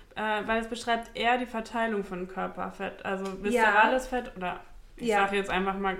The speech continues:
Speaker 1: ganz grob gesagt, das Fett im Bereich der Körpermitte
Speaker 2: Ja.
Speaker 1: ist ja das in Anführungsstrichen
Speaker 2: Gefährliche?
Speaker 1: schlechtere,
Speaker 2: Ja.
Speaker 1: also das, was mehr
Speaker 2: Die Organe
Speaker 1: Gesundheitsrisiken,
Speaker 2: angreift, ja.
Speaker 1: äh,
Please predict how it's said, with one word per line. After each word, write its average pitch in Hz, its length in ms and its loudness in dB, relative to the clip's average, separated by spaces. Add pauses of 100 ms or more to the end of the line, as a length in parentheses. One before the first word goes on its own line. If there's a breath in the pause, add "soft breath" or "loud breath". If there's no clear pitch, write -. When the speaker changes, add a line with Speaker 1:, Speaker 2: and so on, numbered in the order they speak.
Speaker 1:
ganz 226 280 -2
grob 214 200 -4
gesagt, 202 540 -2
das 190 300 -12 (140)
Fett 202 180 -6
im 202 100 -4
Bereich 196 220 0
der 196 120 -6
Körpermitte 190 480 0
Speaker 2:
Ja. 262 300 6 (300 loud breath)
Speaker 1:
ist 196 180 -8
ja 220 100 -2
das 196 300 -6 (240)
in 196 100 -6
Anführungsstrichen 220 560 -4
Speaker 2:
Gefährliche? 247 280 0
Speaker 1:
schlechtere, 226 460 0
Speaker 2:
Ja. 208 100 2
Speaker 1:
also 202 120 0
das, 202 220 -4
was 202 180 -6
mehr 202 320 0
Speaker 2:
Die - 60 -8
Organe 202 300 -12
Speaker 1:
Gesundheitsrisiken, 202 920 2
Speaker 2:
angreift, 202 420 -2
ja. 190 360 -2
Speaker 1:
äh, - 40 -10